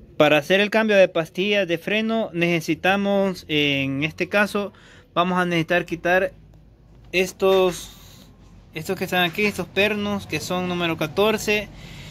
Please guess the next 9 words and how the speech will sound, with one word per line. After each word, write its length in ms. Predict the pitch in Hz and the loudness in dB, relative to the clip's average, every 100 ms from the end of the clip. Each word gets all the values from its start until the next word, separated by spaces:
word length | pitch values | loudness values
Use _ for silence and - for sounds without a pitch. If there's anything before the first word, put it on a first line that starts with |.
| - - - - | -18 -20 -20 -4
Eh, 360 | 165 185 202 208 | 2 4 2 0
para 240 | 165 151 160 | 0 0 0
eso, 220 | 180 190 | -2 -6
pues, 260 | - 156 - | -6 -6 -6
con 240 | 156 160 | -8 -6
una, 520 | 175 170 160 139 117 131 - - - - - | -4 -2 0 -2 -6 -14 -20 -20 -20 -20 -12
con 160 | - 156 | -4 -2
una 180 | 175 190 | 2 4
llave, 440 | 208 208 214 | 4 4 0